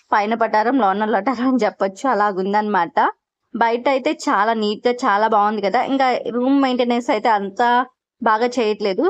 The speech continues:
అంత వర్తీ కాదనిపించింది. ఇంకా మొత్తం టోటల్ గా త్రీ బెడ్స్ ఇచ్చారండి. కబోర్డ్స్ అయితే చాలానే ఇచ్చారు. లగేజ్ పెట్టుకోవడానికి అయితే చాలా స్పేషియస్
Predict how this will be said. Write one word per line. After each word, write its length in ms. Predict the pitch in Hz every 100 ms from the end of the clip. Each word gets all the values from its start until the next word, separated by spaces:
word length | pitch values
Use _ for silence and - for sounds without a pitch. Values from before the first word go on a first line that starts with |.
| 440 _ -
అంత 220 | 262 254
వర్తీ 320 | 269 254 254 359
కాదనిపించింది. 1080 | 285 240 247 247 240 202 240 202 202 202 381 539 _ _ _ _ _ _ _
ఇంకా 160 | 262 269
మొత్తం 320 | 254 247 285 277
టోటల్ 300 | 240 226 240
గా 60 | 285
త్రీ 180 | 214 233
బెడ్స్ 260 | 214 196
ఇచ్చారండి. 480 | 254 262 202 185 214
కబోర్డ్స్ 400 | - 240 233 269
అయితే 180 | 302 240 285
చాలానే 400 | 277 214 220 240
ఇచ్చారు. 460 | 208 - 226 170 185 359 - _ _ -
లగేజ్ 380 | - 220 226 311
పెట్టుకోవడానికి 500 | 320 - 240 247 233
అయితే 140 | 240 285
చాలా 280 | - 240 214
స్పేషియస్ 500 | 240 208 208 240 240